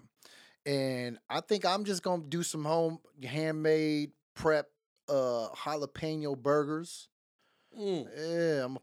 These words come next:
Speaker 1: p-, whip it up, go buy the meat tomorrow and all that, and put, you know, prep it for the next day. My wife's gonna make some ceviche.
Speaker 2: Come on.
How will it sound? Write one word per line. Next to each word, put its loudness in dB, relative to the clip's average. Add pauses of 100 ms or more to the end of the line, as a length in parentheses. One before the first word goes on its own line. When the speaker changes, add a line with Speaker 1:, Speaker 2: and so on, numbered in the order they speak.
Speaker 1:
p-, -14
whip -2
it 2
up, 2
go -2
buy 0
the -2
meat -4
tomorrow -2
and -2
all -4
that, -4
and -14
put, -6 (160)
you -10
know, -6
prep -2
it -10
for -8
the -6
next -4
day. -2
My -4
wife's 0
gonna -6
make -6
some -10
ceviche. -6 (720)
Speaker 2:
Come -8
on. -6